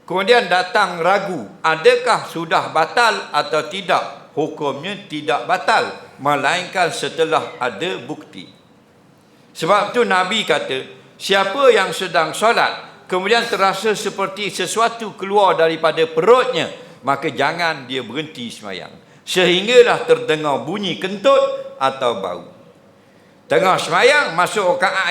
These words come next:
yang keempat, mari dalam hati, "Eh, ke ketuk tadi? Eh, ketuk ke dok lagi?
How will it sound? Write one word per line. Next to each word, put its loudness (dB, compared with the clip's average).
yang 0
keempat, 0
mari 2
dalam 2
hati, -2
"Eh, 0
ke -4
ketuk -8
tadi? -12
Eh, -10
ketuk -6
ke -2
dok -4
lagi? -14